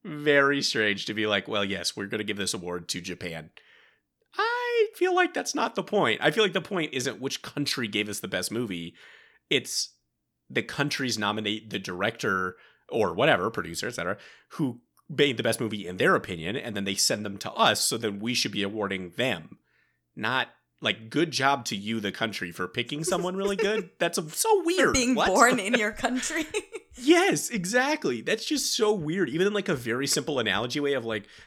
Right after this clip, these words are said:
Speaker 1: I gave you, the parents, an A because your kid did well on a math test. What?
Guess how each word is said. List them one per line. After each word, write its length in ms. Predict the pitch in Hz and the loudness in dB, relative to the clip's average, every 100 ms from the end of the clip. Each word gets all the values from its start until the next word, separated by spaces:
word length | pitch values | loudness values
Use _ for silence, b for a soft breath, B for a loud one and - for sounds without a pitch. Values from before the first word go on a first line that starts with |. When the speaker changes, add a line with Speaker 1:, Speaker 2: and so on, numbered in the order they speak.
| B | B
Speaker 1:
I 140 | - 120 | -2 -2
gave 360 | 127 135 151 | 0 0 0
you, 400 | 117 95 92 110 | -2 -6 -4 -2
the 140 | 120 117 | -2 -4
parents, 440 | - 117 113 98 | -6 -2 -2 -2
an 120 | 95 - | -6 -2
A 260 | 117 107 90 | 2 2 2
because 300 | 92 101 95 | -4 -6 -6
your 80 | 95 | -8
kid 260 | - 120 | -6 -6
did 140 | 117 101 | -4 -2
well 160 | 98 | -2
on 60 | 90 | -2
a 20 | |
math 240 | 90 95 - | -4 -4 -6
test. 320 | - - - _ _ | -8 -10 -12 _ _
What? 520 | - 82 98 466 - | -14 0 4 4 2